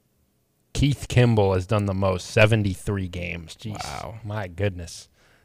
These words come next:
Speaker 1: He's been doing it every day since
Speaker 2: These
Speaker 1: the
Speaker 2: guys are
Speaker 1: season
Speaker 2: all
Speaker 1: started.
Speaker 2: over the place. All right,
Speaker 1: Who are
Speaker 2: there
Speaker 1: some other Big Ten ones I'm trying
Speaker 2: Um,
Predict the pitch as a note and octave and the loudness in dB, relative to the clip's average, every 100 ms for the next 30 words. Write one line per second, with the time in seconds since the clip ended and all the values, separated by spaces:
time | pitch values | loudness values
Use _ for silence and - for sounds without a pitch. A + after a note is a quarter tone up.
0 | A#2 D#3 A#2 A#2+ G#2+ C3 A#2+ A2 G#2+ G2+ | 2 2 4 2 6 6 6 6 6 4
1 | F#2 G2 C3 G2 - A2 B2+ C3+ C#3+ B2+ | 2 2 4 4 2 2 6 8 8 10
2 | A2 - G2 F#2+ G2 G2+ F2+ - F2 - | 8 8 6 6 6 6 4 0 -2 -4
3 | - - _ _ _ _ _ _ _ _ | -10 -18 _ _ _ _ _ _ _ _
4 | _ _ _ _ _ _ _ _ _ _ | _ _ _ _ _ _ _ _ _ _
5 | _ _ _ _ _ _ _ _ - A2+ | _ _ _ _ _ _ _ _ 4 8
6 | D#3 D3+ G#2+ B2+ A#2+ A2 F#2 - G#2 F#2 | 10 10 8 8 8 6 2 2 0 -2
7 | - G2 F#2+ F2+ F2 A2 B2 C3 B2+ B2+ | -6 -4 -4 -6 -4 0 2 4 6 6
8 | B2+ B2+ B2 G2+ G2 | 6 4 2 -2 -6